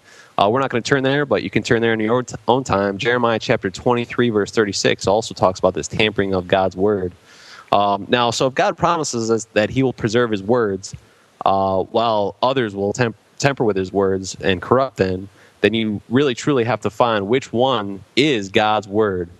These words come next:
which one is God's word that has the perfect, pure words of God.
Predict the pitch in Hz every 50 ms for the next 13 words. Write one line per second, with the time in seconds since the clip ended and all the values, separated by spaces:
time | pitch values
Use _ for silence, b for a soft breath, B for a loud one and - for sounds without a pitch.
0 | _ - 117 127 - - - 131 131 120 117 110 98 110 110 113 117 110 113 110
1 | 113 107 101 98 98 98 107 131 127 123 107 95 98 - - 127 120 - 113 -
2 | - - 123 113 107 110 107 104 95 98 110 107 107 101 92 95 98